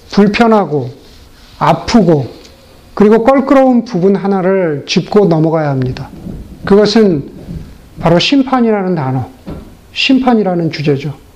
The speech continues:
생명 못지않게 오늘 본문에서 반복적으로 나오는 단어는 바로 심판입니다.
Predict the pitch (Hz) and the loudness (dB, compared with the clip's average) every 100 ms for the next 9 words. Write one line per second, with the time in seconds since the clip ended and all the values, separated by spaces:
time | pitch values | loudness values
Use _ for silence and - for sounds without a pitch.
0 | - - - - - 294 294 294 247 196 | -20 -20 -18 -6 0 2 4 4 2 0
1 | - 240 214 196 220 214 185 143 - - | -2 -2 0 -2 0 0 0 -6 -16 -20
2 | - - 226 262 - 233 240 233 233 233 | -20 -4 0 2 4 2 2 0 -4 -4
3 | 185 196 208 214 185 190 160 147 156 139 | -2 -2 -2 -4 -2 -2 -2 -2 -2 -2
4 | 131 143 147 190 - - - - - 139 | 0 0 0 0 -6 -18 -20 -20 -8 -2
5 | 135 170 220 - - - - - - 269 | 0 0 -2 -10 -20 -20 -16 -8 0 0
6 | 262 262 202 147 135 120 | 2 0 -2 -2 -6 -8